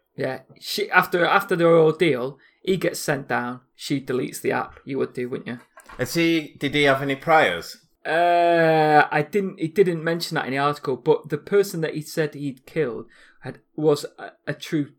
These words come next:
Speaker 1: someone had actually beat, it was a homophobic killing, and this lad had actually been killed by two people and sent down, and he said he was part of it.
Speaker 2: Right, okay.
Speaker 1: So it was a bit twisted, mate.
Speaker 2: Yeah.
Speaker 1: So,
Speaker 2: This is, no, yeah, keep it light, mate. Keep it
Speaker 1: yeah,
Speaker 2: light.
Speaker 1: keep it light. So I'll
Speaker 2: It's the
Speaker 1: move
Speaker 2: ne-,
Speaker 1: on.
Speaker 2: it's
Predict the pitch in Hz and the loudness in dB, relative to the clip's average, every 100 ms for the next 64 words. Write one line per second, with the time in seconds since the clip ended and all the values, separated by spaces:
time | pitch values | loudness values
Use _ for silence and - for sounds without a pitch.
0 | _ - 175 156 143 131 - - 131 - | _ -8 -4 -4 -6 -6 -8 -10 -14 -6
1 | 143 - 123 127 160 147 139 143 135 135 | -6 -4 -8 -6 -6 -6 -6 -8 -8 -8
2 | - - 135 131 127 - _ 131 127 147 | -12 -8 -8 -10 -14 -20 _ -12 -8 -6
3 | 143 - 139 127 117 123 - 127 120 127 | -6 -6 -4 -4 -8 -12 -12 -14 -12 -12
4 | 123 - 147 135 135 117 - 135 123 131 | -10 -4 -2 -2 -8 -16 -14 -14 -12 -14
5 | 127 123 117 120 120 117 120 110 135 147 | -14 -16 -16 -16 -12 -10 -10 -10 -10 -10
6 | - 117 - 139 120 120 - 127 127 123 | -12 -14 -12 -12 -12 -16 -12 -10 -10 -12
7 | 113 _ _ _ 87 85 90 85 - 92 | -14 _ _ _ -16 -12 -10 -12 -12 -10
8 | 82 - _ - - 160 143 156 165 160 | -10 -12 _ -14 -4 -2 -2 -4 -6 -6
9 | 151 175 - - - 151 - 135 135 120 | -4 -4 -4 -14 -8 -8 -8 -12 -10 -12
10 | 120 _ _ - 90 85 - _ _ _ | -14 _ _ -14 -12 -12 -16 _ _ _
11 | _ _ _ _ - 156 131 - - - | _ _ _ _ -4 -2 -2 -4 -14 -16
12 | 101 117 127 120 113 135 131 127 113 107 | -14 -12 -4 -2 -2 -6 -6 0 0 0
13 | 101 101 - - 131 151 92 98 - - | -2 -8 -10 -10 -4 -2 -2 -6 -6 0
14 | 196 180 160 135 - 156 151 165 208 220 | 2 2 2 -2 0 0 2 2 4 6
15 | 202 160 143 - | 6 6 0 -6